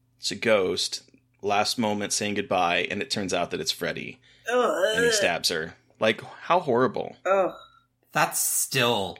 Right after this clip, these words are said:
Speaker 2: Freddy sucks. <laughs>
Speaker 3: <laughs> That gets me every time, just because, um, the first time I didn't know any better, but, n-, you know, now I'm just like,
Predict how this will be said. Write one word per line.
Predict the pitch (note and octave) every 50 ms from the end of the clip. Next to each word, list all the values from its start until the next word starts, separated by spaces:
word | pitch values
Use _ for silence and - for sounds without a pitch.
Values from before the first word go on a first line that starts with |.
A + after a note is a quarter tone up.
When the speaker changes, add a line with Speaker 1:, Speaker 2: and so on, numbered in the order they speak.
| - - -
Speaker 2:
Freddy | - A#3+ D#4+ A4
sucks. | A4 - - D3+ C3+ C3 - - - - - - -
<laughs> | A#4 - - D5+ - - - - -
Speaker 3:
<laughs> | - - - -
That | F#3 C#3+ C3 D#3 E3 A3 A3+ - F3 C#3+
gets | C#3+ D#3+ E3 D#3+ - - -
me | E3 E3 E3 D#3+ D#3+ E3 - - -
every | C3+ C#3 C3+ C3+ C#3 D3 D3 D3+ D#3
time, | - D3 B2+ A#2+ B2+ C3 C3 C#3 C#3 C#3+ D3+ D#3 D3+
just | - D#3 C#3 C#3+ -
because, | - B2+ B2+ C#3 C3 B2 A#2+ B2+ C3+ C#3+ D3 - - - - - - - - -
um, | D3 C#3 D#3 C#3+ C#3+ C3+ C3 B2+ A#2 A#2 A#2+ A2 G2 B2+
the | C#3+ D#3+
first | - C#4 C#4+ C4 - -
time | A3 F#3+ D#3+ C#3
I | C#3+ D#3+
didn't | D#3 F3+ C3+ C3 B2+ A2+
know | B2+ B2 A#2+ A#2+ A#2 A#2+
any | C3+ C#3 C#3
better, | C3+ D3 D3 D3 D3 D3
but, | C3+ B2 C#3 - -
n-, | A#2 A#2+ A#2+ B2 B2 - B2
you | B2+ B2+
know, | B2 A#2 G#2 G#2 G#2 G#2+ A#2+ -
now | B2 B2+ A#2+ G#2+ A#2 B2+ C#3 C#3+
I'm | C#3+ C3+
just | B2+ C3 C3
like, | - E3+ D#3 C#3+ -